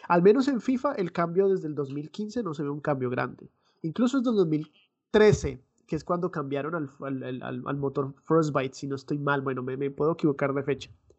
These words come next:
Pero cuando ellos cambiaron al motor Frostbite, que era el que utiliza el, el Battlefield, ahí hubo un cambio en gameplay y en mecánicas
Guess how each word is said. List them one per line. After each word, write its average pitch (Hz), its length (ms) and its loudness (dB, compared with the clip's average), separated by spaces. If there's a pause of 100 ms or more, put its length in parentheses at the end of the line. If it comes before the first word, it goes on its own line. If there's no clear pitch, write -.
(360)
Pero 151 160 2
cuando 156 220 2
ellos 196 120 2
cambiaron 165 380 2
al 190 60 2
motor 147 260 -2
Frostbite, 143 560 0
que - 140 -6
era 131 80 -4
el 135 100 -6
que 143 220 0
utiliza 131 500 -4
el, 127 200 -2
el 127 120 -6
Battlefield, 135 480 0 (240)
ahí 196 340 6
hubo 180 140 4
un 175 140 -2
cambio 180 480 2 (500)
en 160 240 -6
gameplay 151 440 -2
y 185 40 2
en 139 220 -4
mecánicas 131 640 -6